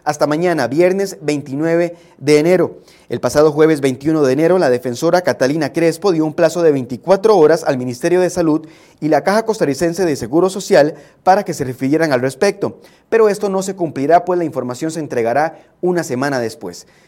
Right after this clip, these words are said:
También en temas de vacunación, el ministro de Salud, Daniel Salas, y el presidente de la Caja,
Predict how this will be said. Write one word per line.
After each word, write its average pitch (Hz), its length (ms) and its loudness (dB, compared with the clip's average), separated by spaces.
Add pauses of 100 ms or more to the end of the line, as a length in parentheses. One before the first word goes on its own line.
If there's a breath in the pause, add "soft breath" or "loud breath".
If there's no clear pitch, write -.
(120)
También 131 300 -4
en 127 120 -6
temas 147 460 -2
de 117 80 -2
vacunación, 117 640 -2
el 180 100 -4
ministro 143 400 -4
de 123 120 -2
Salud, 127 260 -4
Daniel 131 280 -6
Salas, 160 420 2 (260 loud breath)
y 185 100 2
el 226 100 6
presidente 190 460 -2
de 185 140 0
la 156 100 -4
Caja, 160 360 0